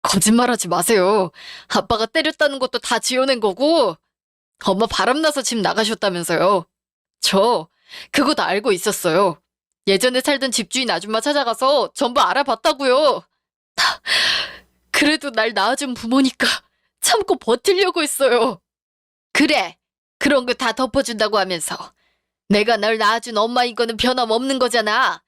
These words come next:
그런데 뭐가 문제야? 낳았다고 전부 부모는 아니에요. 왜 잘 살고 있던 사람 두 번, 세 번 상처를 주시는 건데요? 정말 너무하시네요.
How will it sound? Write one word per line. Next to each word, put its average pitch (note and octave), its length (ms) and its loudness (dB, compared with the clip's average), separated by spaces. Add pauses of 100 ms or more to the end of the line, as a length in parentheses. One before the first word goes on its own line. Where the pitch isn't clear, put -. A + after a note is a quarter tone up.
(500)
그런데 C#4 320 2
뭐가 C#4+ 320 4
문제야? B3 600 0 (1500)
낳았다고 C4+ 580 0
전부 A#3+ 260 -2
부모는 B3+ 420 2
아니에요. G#3+ 760 0 (580)
왜 C4+ 180 4
잘 B3 220 0
살고 E4 300 0
있던 C#4+ 240 -2
사람 A#3 520 0
두 C4 220 0
번, F4 200 0
세 G4 120 0
번 C#4 160 0
상처를 G4+ 380 0
주시는 B3 340 -2
건데요? G#3 420 2 (720)
정말 B3+ 320 2
너무하시네요. B3 1040 0